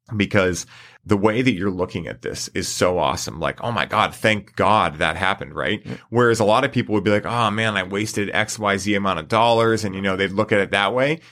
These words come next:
Speaker 1: And again, no judgment there, but it's so amazing to be able to talk to people who really see everything in life is happening for them, not to them, again, the one word game, right? Like,
Speaker 2: Yeah.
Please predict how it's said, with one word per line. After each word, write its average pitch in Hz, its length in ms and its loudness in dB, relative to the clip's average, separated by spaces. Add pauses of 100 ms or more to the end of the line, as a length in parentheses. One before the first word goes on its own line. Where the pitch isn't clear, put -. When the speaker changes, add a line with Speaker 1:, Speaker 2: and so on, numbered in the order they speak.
(140)
Speaker 1:
And 123 140 2
again, 127 240 2
no 101 140 0
judgment 104 480 0
there, 85 200 2
but 90 160 -2
it's 92 140 -4
so 117 360 2
amazing 98 560 0
to 87 60 -6
be 87 300 2
able 92 200 0
to 87 100 -8
talk 90 320 0
to - 100 -4
people 90 360 -2
who 92 120 -2
really 95 400 2
see 92 380 2
everything 98 500 0
in 98 120 0
life 110 220 2
is 87 120 -6
happening 85 420 -2
for 90 400 0
them, 135 380 0
not 90 300 0
to 98 180 0
them, 143 260 0 (360)
again, 101 240 0
the 85 80 -2
one 107 220 2
word 80 200 0
game, 71 240 -6
right? 92 200 2
Like, 98 220 2
Speaker 2:
Yeah. - 60 -14